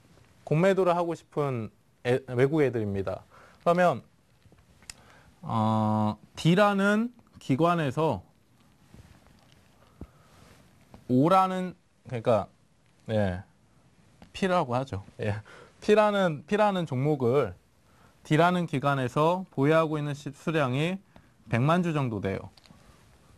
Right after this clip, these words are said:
백만 주 정도. A도, A라는 외국인도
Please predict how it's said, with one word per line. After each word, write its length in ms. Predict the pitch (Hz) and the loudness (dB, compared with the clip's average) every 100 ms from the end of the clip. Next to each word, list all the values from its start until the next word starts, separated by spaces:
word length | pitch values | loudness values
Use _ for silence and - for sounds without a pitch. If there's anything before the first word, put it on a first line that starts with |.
| _ | _
백만 300 | 110 113 110 | -4 -2 -2
주 100 | 98 | -2
정도. 280 | 92 92 - - - - - - - - - _ _ _ _ _ _ - - - - - | -6 -8 -12 -18 -20 -20 -20 -20 -20 -20 -20 _ _ _ _ _ _ -20 -20 -20 -20 -2
A도, 640 | 135 180 208 202 214 208 - | 2 4 4 2 2 2 0
A라는 400 | 139 180 208 202 | 0 2 2 0
외국인도 800 | 175 170 175 170 160 175 185 190 | -2 -2 -4 -4 -2 0 0 -2